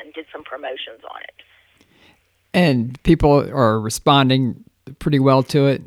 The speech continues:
Speaker 2: Are you getting some big smiles when you, when you deliver or they pick up?
Speaker 1: Oh, yeah. Um, we're trying to do it in a safe manner. I generally set the books by the door, ring the doorbell, and step back,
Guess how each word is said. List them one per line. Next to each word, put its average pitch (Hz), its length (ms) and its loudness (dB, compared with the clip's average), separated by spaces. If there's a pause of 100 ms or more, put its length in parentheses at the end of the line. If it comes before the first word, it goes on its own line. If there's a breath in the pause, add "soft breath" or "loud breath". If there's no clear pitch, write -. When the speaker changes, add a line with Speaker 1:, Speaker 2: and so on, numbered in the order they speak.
Speaker 2:
Are 143 100 -2
you 135 80 0
getting 143 180 0
some 123 380 -4 (720)
big 135 200 0
smiles 127 540 2
when 131 160 2
you, 120 280 -2
when 135 160 0
you 123 80 0
deliver 127 540 4
or 120 40 2
they 104 140 0
pick 143 260 -4
up? 139 280 -2 (920 soft breath)
Speaker 1:
Oh, 330 80 8
yeah. 269 440 6
Um, 214 320 2 (320 loud breath)
we're 240 80 -2
trying 254 240 2
to 269 80 -4
do 240 160 -2
it 233 60 0
in 214 120 -4
a 202 80 -4 (160)
safe 240 220 2
manner. 202 260 0
I 208 220 0
generally 208 420 -10 (100)
set 214 160 -10
the 208 60 -12
books - 320 -8
by 202 160 0
the 190 80 -10
door, 208 240 -6 (100)
ring 208 180 -6
the 190 80 -10
doorbell, 208 460 0
and 170 100 -6 (100)
step - 260 -2
back, 208 280 4